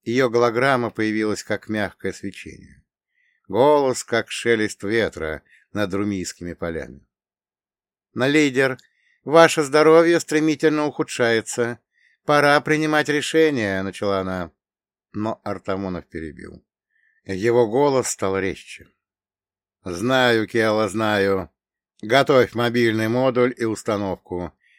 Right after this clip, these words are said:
Скоро приступим. Вот только проведу переговоры и передам власть новому лидеру». «Хорошо.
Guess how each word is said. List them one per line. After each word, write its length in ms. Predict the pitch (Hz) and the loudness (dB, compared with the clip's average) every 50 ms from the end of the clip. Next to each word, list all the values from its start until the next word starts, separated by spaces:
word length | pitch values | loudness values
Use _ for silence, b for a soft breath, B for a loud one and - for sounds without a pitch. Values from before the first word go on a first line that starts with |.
| b b b b b b | b b b b b b
Скоро 420 | - - - 139 151 143 135 131 | -20 -6 0 4 4 6 6 4
приступим. 840 | 120 - 123 120 - - - 104 95 87 - 95 87 87 85 80 - _ _ _ _ _ _ _ _ | 4 2 0 -2 -2 -4 -6 -6 -6 -6 -6 -8 -8 -8 -10 -12 -14 _ _ _ _ _ _ _ _
Вот 320 | - 117 143 139 - _ | -2 -2 -2 -2 -2 _
только 380 | - 143 143 139 123 - 127 107 | -2 0 0 2 2 0 0 2
проведу 400 | - 120 123 123 131 147 185 139 | 2 2 2 4 4 2 2 2
переговоры 800 | - 131 113 113 104 110 107 110 107 104 101 95 95 95 87 - _ _ _ _ _ | 2 0 2 2 2 2 2 2 0 0 0 0 -2 -2 -4 -8 _ _ _ _ _
и 100 | 113 107 | -4 0
передам 480 | - 127 123 123 110 123 117 113 110 | 2 2 2 2 2 2 2 2 0
власть 400 | 101 107 120 123 120 104 - - | 0 2 2 2 2 2 -2 -6
новому 400 | 107 110 104 101 98 98 101 101 | -4 -4 -2 -2 -2 -4 -4 -4
лидеру». 480 | 98 92 87 78 71 73 73 71 65 _ _ _ _ _ _ _ _ _ _ _ _ _ _ _ _ _ _ _ _ _ _ | -4 -6 -6 -8 -8 -12 -16 -20 -20 _ _ _ _ _ _ _ _ _ _ _ _ _ _ _ _ _ _ _ _ _ _
«Хорошо. 640 | - - 170 180 185 190 - - - 143 139 139 | -2 0 4 4 4 4 2 0 0 -2 -2 -2